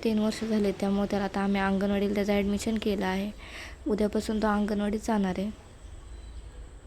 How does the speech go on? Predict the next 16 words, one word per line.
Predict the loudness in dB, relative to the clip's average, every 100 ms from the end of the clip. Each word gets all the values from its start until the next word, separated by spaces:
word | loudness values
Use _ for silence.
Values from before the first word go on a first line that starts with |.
| -14 -14 -14 -14 -14 -14 -12 -8 -2
तर |
उद्या | 2 4 2
तो | 2
अंगणवाडीत | 2 2 2 2 2
जातो | 2 0 0
का | 0
नाही, | 0 2
हा | 0 -2
पहिला | 2 4 6 4
दिवस | 6 4
आहे | 4 0
त्याचा, | 0 0 -2 -4 -8 -14 -14 -4
कळेल | 2 4 4 6
रडतो | 4 4 0
का | 0 2
राहतो, | 2 0 -2 -4